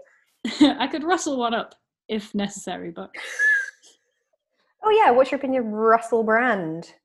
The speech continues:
Speaker 1: Oh, you won't like it.
Speaker 2: <clears throat> Uh, why? Oh no, do you like him?
Speaker 1: I kind of do.
Speaker 2: <sighs> He's so tedious.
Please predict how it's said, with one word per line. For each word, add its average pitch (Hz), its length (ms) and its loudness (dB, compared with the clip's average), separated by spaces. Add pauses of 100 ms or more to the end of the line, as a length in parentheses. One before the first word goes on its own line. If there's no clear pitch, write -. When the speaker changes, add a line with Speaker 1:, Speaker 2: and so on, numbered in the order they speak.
(600)
Speaker 1:
Oh, 185 220 -2
you 196 160 -2
won't - 200 -2
like 180 220 -12
it. 202 180 -12
Speaker 2:
<clears throat> - 60 -20 (240)
Uh, 180 120 0 (120)
why? 180 420 2 (100)
Oh 302 140 0
no, 311 240 0
do 294 100 -6
you 294 120 -4
like 320 260 -4
him? 185 380 -10 (280)
Speaker 1:
I 330 60 -8
kind 480 420 -2
of - 140 -12
do. 370 460 2
Speaker 2:
<sighs> - 80 -20
He's - 840 -16
so 226 160 -16
tedious. 208 640 -20